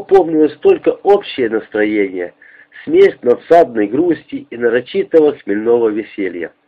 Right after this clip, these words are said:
Из окна квартиры, где мы собирались, виднелась ограда бывшей шарашки. Всего несколько лет прошло, а уже трудно было понять, как могли мы там жить, работать, смеяться.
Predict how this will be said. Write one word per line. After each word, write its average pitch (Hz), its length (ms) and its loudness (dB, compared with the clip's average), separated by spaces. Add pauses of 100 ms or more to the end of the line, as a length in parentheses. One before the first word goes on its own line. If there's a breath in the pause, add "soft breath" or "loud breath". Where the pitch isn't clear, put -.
(1080)
Из 131 200 0
окна 196 340 2
квартиры, 190 640 2
где 110 200 -2
мы 131 160 2
собирались, 120 600 0 (360)
виднелась 185 600 0 (120)
ограда 147 600 4
бывшей 143 460 0
шарашки. 104 680 -2 (920)
Всего 208 420 2
несколько 202 560 0
лет 190 300 4
прошло, 110 560 -4 (440)
а 120 140 -4
уже 165 320 4
трудно 151 460 2
было 131 280 4
понять, 120 480 0 (580)
как 208 360 2
могли 160 320 2
мы 151 140 0
там 143 260 0
жить, 123 320 -4 (180)
работать, 131 640 -2 (300)
смеяться. 113 640 -2